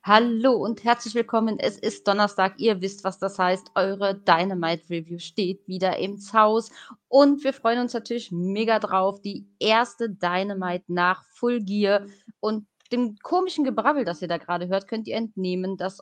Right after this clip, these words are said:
euer belgischer bissiger Kampfhund am Start ist. Aber ich freue mich, denn auch heute bin ich nicht alleine. Ich habe sie wieder an meiner Seite und ich bin sehr, sehr froh darüber. Die liebreizende Beata ist bei mir. Sch-, schönen guten Abend.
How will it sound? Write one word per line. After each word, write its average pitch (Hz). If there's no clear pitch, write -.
euer 202
belgischer 175
bissiger 202
Kampfhund 285
am 208
Start 180
ist. -
Aber 240
ich -
freue 254
mich, 214
denn 202
auch 220
heute 254
bin 226
ich 240
nicht 233
alleine. 208
Ich 208
habe 262
sie 247
wieder 254
an 233
meiner 226
Seite 202
und 208
ich 220
bin 220
sehr, 233
sehr 240
froh -
darüber. 220
Die 240
liebreizende 285
Beata 302
ist -
bei 254
mir. 226
Sch-, -
schönen 190
guten 202
Abend. 254